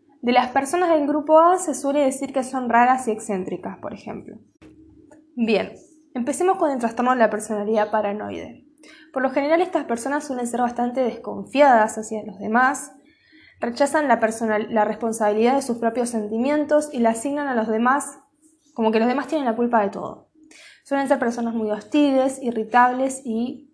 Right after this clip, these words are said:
se enojan muy fácil. Suelen ser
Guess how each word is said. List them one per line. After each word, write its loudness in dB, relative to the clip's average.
se -6
enojan -2
muy -6
fácil. -10
Suelen 0
ser 0